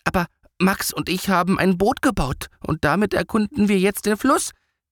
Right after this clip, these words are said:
Wir wollen herausfinden, wohin er führt. Doch hier geht es nicht weiter. Irgendwer hat das ganze Holz im Wasser verteilt." "Das war ich", gibt das Tier zu. "Du?" "Ja",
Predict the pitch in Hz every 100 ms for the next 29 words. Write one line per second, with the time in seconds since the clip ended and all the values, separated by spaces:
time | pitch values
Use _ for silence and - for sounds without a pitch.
0 | _ _ _ - 180 180 180 202 208 175
1 | 202 - 208 196 - 185 202 208 185 190
2 | 233 208 - - _ _ _ _ _ _
3 | - 160 - 175 156 - 156 147 - -
4 | 247 - 90 - _ _ _ _ _ _
5 | - 208 208 240 - 185 190 214 - -
6 | 185 - 214 196 254 - 240 196 170 139
7 | 151 - 156 98 - - - _ _ _
8 | _ _ _ _ _ _ 139 - 156 214
9 | 320 - _ _ _ _ _ - 131 -
10 | 95 - - 98 - 160 - - _ _
11 | _ _ _ _ _ _ _ _ _ _
12 | _ - 160 190 302 440 453 - _ _
13 | _ _ _ _ _ - 139 220